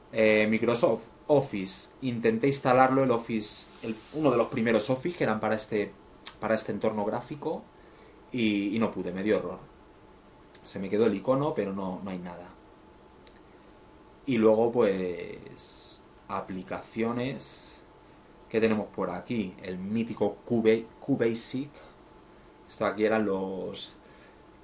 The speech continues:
los más, los más adelantadillos de la época, pues,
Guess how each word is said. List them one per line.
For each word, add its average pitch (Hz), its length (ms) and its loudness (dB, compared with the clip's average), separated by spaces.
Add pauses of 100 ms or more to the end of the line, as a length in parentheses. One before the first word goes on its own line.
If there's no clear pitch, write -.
(280)
los 98 200 0
más, 117 880 0
los 101 140 -4
más 139 200 0
adelantadillos 127 880 4
de 123 100 2
la 113 140 2
época, 127 500 -2 (100)
pues, - 380 -16